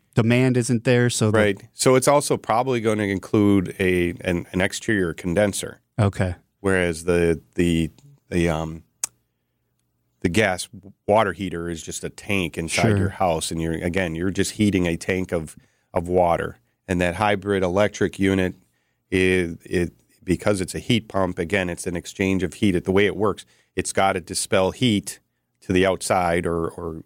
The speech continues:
Speaker 2: or in this case, bring heat in from the
Speaker 1: Right.
Speaker 2: outside in order. So a heat pump basically reverses itself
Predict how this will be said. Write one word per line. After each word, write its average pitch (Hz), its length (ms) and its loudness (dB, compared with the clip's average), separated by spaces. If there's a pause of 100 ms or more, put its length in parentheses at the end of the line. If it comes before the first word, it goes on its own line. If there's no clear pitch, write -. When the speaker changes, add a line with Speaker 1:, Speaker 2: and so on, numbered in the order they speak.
Speaker 2:
or 82 180 0
in 82 120 0
this 92 200 0
case, 87 240 0
bring 87 320 -2
heat 104 300 -2
in 90 460 -2 (920)
from 90 200 0
the 85 120 -4
Speaker 1:
Right. 82 60 0
Speaker 2:
outside 82 640 0
in 90 140 -10
order. 87 160 -4
So 92 180 0
a 90 60 2
heat 147 220 0
pump 123 220 -2
basically 117 460 0
reverses 98 720 0
itself 87 640 -2